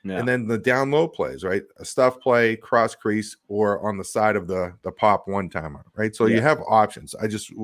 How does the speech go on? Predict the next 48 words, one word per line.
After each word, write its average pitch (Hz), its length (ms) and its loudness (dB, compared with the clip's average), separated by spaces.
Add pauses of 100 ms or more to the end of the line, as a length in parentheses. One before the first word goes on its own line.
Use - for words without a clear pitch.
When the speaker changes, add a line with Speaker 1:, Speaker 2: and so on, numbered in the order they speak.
(120)
Speaker 2:
like, 107 200 -4
reviewed, 104 680 2 (800)
you 110 80 -4
know, 98 200 -4
c-, - 120 -10
you 113 160 -4
put 117 240 -4
people 104 240 -4
on 98 180 -2
their 92 140 -6
strong 104 280 -4
sides 123 460 2
or 90 220 -4
weak 104 240 -4
sides 107 420 0
up 101 160 -6
top, 135 360 0
and 98 120 -6
then 95 180 -4
they 90 120 -6
can, 85 280 -8 (140)
you 92 160 -12
can 85 140 -12
figure 92 280 -4
it 98 80 2
out. 92 280 2
But, 92 180 -2 (680)
um, 90 400 -6 (240)
you 131 100 -2
know, 92 60 -2
Cushing 131 300 0
did 110 120 4
a 107 60 2
good 110 180 2
job 107 300 4
at 90 80 -6
defending, 104 540 -2
and 90 300 -8
we, 104 440 0 (340)
you 110 140 -6
know, 85 180 -10 (500)
r-, 95 120 -8
hurried 117 400 4
a 120 60 0
couple 113 260 2
plays, 110 480 4
and 87 340 -8
they, 85 220 -8